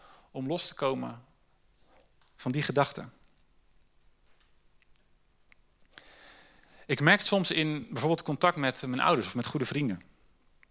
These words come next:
Ik doe heel erg mijn best om vragen te stellen, om echt geïnteresseerd te zijn. Ehm, eh, Suzanne is daar echt een enorm voorbeeld voor mij in, in hoe ze dat doet. En ik probeer dat ook.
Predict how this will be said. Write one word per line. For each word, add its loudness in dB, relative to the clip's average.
Ik -12
doe 0
heel 6
erg 2
mijn 0
best 4
om -6
vragen 4
te -10
stellen, -4
om -12
echt -6
geïnteresseerd -4
te -10
zijn. -6
Ehm, -14
eh, -12
Suzanne 0
is -2
daar 4
echt -12
een -8
enorm -6
voorbeeld -6
voor -10
mij -6
in, -10
in -12
hoe -12
ze -14
dat -8
doet. -10
En -14
ik -12
probeer 2
dat 4
ook. 2